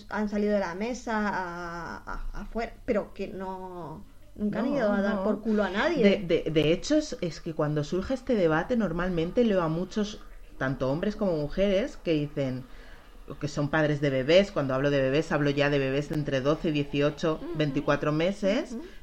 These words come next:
Speaker 2: que lo que dicen es, "Si mi hijo tiene alguna necesidad de levantarse y tal, salgo del restaurante".
Speaker 1: Claro, exacto. Siempre hemos salido de donde estamos con nuestros
Speaker 2: Siempre
Speaker 1: bebés.
Speaker 2: salimos.
Speaker 1: Estás
Speaker 2: Entonces
Speaker 1: en el cine, el niño se empieza a poner inquieto.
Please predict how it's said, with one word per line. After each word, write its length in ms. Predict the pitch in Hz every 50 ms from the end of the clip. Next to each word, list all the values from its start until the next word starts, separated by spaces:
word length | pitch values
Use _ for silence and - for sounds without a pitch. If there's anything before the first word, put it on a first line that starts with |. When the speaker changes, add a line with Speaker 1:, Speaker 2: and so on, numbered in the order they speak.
| - - -
Speaker 2:
que 120 | 160 143
lo 100 | 139 131
que 100 | - 123
dicen 340 | 120 131 147 - 247 247 214
es, 240 | 165 135 127 - - -
"Si 240 | - - - 147 135
mi 260 | 127 123 120 120 131
hijo 320 | 151 151 - - 226 233
tiene 300 | 226 - 208 196 185 175
alguna 320 | 165 156 151 156 151 147 143
necesidad 500 | 143 131 131 135 - 147 131 139 135 135
de 80 | 131
levantarse 460 | 131 131 127 127 123 135 127 131 - 131
y 20 |
tal, 280 | 123 151 139 190 233 226 - - - - - - - - - - - -
salgo 600 | - - - - - 135 135 143 156 165 185 202 208
del 220 | 208 208 208 208
restaurante". 1040 | 226 226 226 233 - - 180 156 143 139 139 147 208 294 359 - - 262 190 135 117
Speaker 1:
Claro, 600 | 107 - - - - - - - - - - - - - - - - - - - - - - - -
exacto. 640 | - 208 - - 180 175 - - - 233 277 349 - - - - - -
Siempre 280 | - 269 247 220 - 311
hemos 140 | 330 -
salido 300 | - - - 254 247 247 233
de 60 | 226
donde 180 | 226 226 226 220
estamos 280 | 214 - 240 247 233
con 100 | 233 226
nuestros 220 | 220 208 214 254 302
Speaker 2:
Siempre 240 | 359 453 208 226 285
Speaker 1:
bebés. 160 | 320 349 339
Speaker 2:
salimos. 680 | 262 240 214 208 208 208 190 190 175 160 139 135 143 - -
Speaker 1:
Estás 80 | 269 277
Speaker 2:
Entonces 320 | 208 214 381 269 285 440 381
Speaker 1:
en 100 | 381 370 349
el 60 | 285
cine, 680 | - - 349 339 302 285 262 254 240 233 226 220 247
el 100 | 269 285
niño 220 | 330 349 349 370 359
se 80 | 359
empieza 260 | 349 - 349 - 359
a 20 | 302
poner 200 | 320 330 320 330
inquieto. 840 | 320 302 - 285 294 269 233 214 - 226 220 208 202 190 196 202